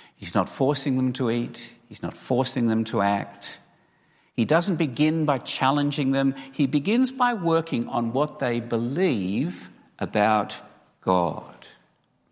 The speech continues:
Because if Satan can get us to believe that God is not thoroughly good, that God has hidden and shady motivations, the very next step is that his word is no longer the source of blessing, but an obstruction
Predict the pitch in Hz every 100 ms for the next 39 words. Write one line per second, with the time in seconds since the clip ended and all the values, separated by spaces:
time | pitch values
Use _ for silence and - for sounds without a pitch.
0 | _ - - - - 135 160 151 165 -
1 | - 202 233 247 247 220 185 165 156 -
2 | 147 139 131 131 117 117 - 120 117 110
3 | 127 113 - - - 170 165 147 131 117
4 | 147 135 95 107 185 - - - _ _
5 | _ _ _ _ - - - 127 131 131
6 | 151 151 139 143 135 - 196 202 165 147
7 | 135 - 160 156 151 143 139 131 120 110
8 | 110 - 95 - 131 170 - - - -
9 | - - - _ - 131 160 233 233 185
10 | - - 139 127 143 120 135 110 131 -
11 | 147 165 160 151 - 131 113 127 180 180
12 | 160 139 123 - 143 131 - 110 143 147
13 | - 110 101 113 120 127 139 - - 170
14 | - 135 92